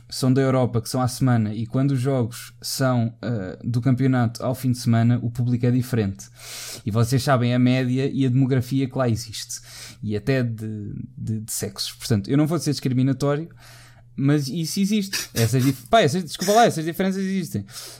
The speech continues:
Hum, porque v-, vão mais crianças,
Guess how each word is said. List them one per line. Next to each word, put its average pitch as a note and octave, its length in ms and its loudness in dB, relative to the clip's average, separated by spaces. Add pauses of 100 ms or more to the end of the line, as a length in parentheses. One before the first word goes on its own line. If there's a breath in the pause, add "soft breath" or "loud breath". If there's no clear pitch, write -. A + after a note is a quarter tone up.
(140)
Hum, C3+ 840 0
porque D3+ 360 0
v-, A#2 300 -10
vão B2+ 140 -2
mais - 180 2
crianças, E3+ 580 -2